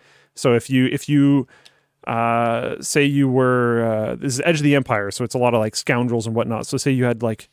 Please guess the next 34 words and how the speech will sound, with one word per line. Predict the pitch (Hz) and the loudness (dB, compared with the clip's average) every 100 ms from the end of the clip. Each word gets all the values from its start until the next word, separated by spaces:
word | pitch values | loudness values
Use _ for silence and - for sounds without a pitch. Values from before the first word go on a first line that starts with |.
| - | 0
you're | 123 | 2
a | |
Han | 139 135 | 4 2
Solo | - 139 131 | 2 2 2
type | - 127 - | 0 -4 0
character. | 147 120 - 104 92 | 2 2 0 -8 -6
You've | 104 104 | -6 -2
got | 113 | -2
a | |
pistol, | - 139 - 123 | 0 -4 -2 -2
you're | 110 | -2
trying | 127 117 | -2 -6
to | |
shoot | - 131 120 _ _ | -4 -4 -4 _ _
something | - 127 117 117 | -6 -6 -4 -4
that's | 110 - | -4 -4
down | 120 110 | -4 -2
a | |
hallway. | 104 104 101 95 92 _ - _ _ | 0 0 -2 -6 -12 _ -20 _ _
Um, | 120 110 107 107 104 95 _ _ _ _ _ | -2 0 0 -2 -4 -8 _ _ _ _ _
and | 127 120 117 117 107 - _ _ _ | -2 2 2 0 -4 -12 _ _ _
you're, | - 127 120 120 | -4 0 2 2
you're | 143 | 2
not | 139 156 | 2 4
gonna | 175 | 2
do | 139 151 | 2 2
any | 135 | 2
damage. | 120 107 98 - | 0 -2 -4 -10
Your | 113 | 0
damage | 131 135 - | 2 2 2
dice | 131 127 | 0 0
come | - 131 | -2 -2
up | 113 - 117 | -2 -4 -2
with, | 107 104 - | -2 -2 -10